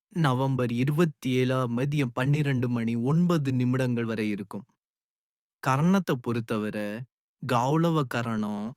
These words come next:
இன்னைக்கு காலை பதினோரு மணி முப்பத்தி நான்கு நிமிடங்கள் வரை இருக்கும். அதன் பிறகு தைதுல கரணம் இரவு பன்னிரண்டு மணி இரண்டு நிமிடங்கள் வரை இருக்கும். பின்னர் ககாசை காரா கரணம் நவம்பர் இருபத்தி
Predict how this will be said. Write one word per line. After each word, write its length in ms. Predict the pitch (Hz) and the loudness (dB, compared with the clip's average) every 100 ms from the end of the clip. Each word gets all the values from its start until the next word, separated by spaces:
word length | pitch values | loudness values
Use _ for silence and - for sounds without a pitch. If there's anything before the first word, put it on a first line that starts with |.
| _ _ | _ _
இன்னைக்கு 320 | 127 120 113 | -4 -2 -2
காலை 360 | 127 117 127 123 | 0 2 2 0
பதினோரு 520 | 120 117 127 135 123 110 | -2 -2 0 0 0 0
மணி 240 | 110 123 170 | -2 -2 -4
முப்பத்தி 440 | 131 127 165 139 | -4 -4 -4 -2
நான்கு 420 | 120 117 135 131 | 0 0 2 0
நிமிடங்கள் 500 | 127 117 120 120 120 | 0 0 0 -2 -2
வரை 160 | 110 110 | -2 -2
இருக்கும். 360 | 104 95 - - _ _ _ | -4 -6 -12 -16 _ _ _
அதன் 240 | 120 139 139 | -4 -2 -2
பிறகு 260 | 123 113 123 | -2 -4 -4
தைதுல 380 | 120 131 147 143 | -2 0 0 -2
கரணம் 540 | 113 113 120 123 110 123 - _ _ _ _ - | -2 -4 -2 -2 -2 -4 -8 _ _ _ _ -8
இரவு 320 | 131 135 143 139 | -2 0 2 0
பன்னிரண்டு 520 | 127 127 135 131 123 | 0 2 2 0 0
மணி 260 | 117 113 113 - | 0 -2 -4 -4
இரண்டு 380 | 123 131 139 131 | -2 2 2 2
நிமிடங்கள் 500 | 120 123 120 120 110 | 0 0 -2 -2 -2
வரை 160 | 107 | -2
இருக்கும். 360 | 107 107 - 104 _ _ _ _ _ | -4 -6 -10 -12 _ _ _ _ _
பின்னர் 300 | 139 135 131 | 0 2 0
ககாசை 520 | - 131 165 160 - 170 - | 0 0 2 0 -2 -6 -4
காரா 300 | 135 143 160 151 | 0 0 0 -2
கரணம் 360 | 135 135 135 | -2 -2 -2
நவம்பர் 420 | 123 123 123 120 117 | -2 -2 -2 -2 -2
இருபத்தி 400 | 110 127 131 123 | -2 -2 -2 -2